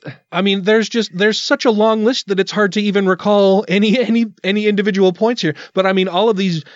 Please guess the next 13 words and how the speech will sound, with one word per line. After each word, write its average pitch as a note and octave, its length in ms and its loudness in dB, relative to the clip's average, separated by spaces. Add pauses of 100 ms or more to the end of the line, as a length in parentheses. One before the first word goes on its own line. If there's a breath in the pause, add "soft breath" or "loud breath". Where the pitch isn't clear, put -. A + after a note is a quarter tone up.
(120 loud breath)
major F3 580 0
things E3 520 0
that C#3 140 -2
he D#3+ 260 -2
has E3 220 0
been D3 280 -2
caught A3 400 -4
in, C3 360 -4 (360)
but D#3 100 -2
has D3+ 140 0
faced F3 320 -4
no E3+ 160 0
consequences. C#3 920 -4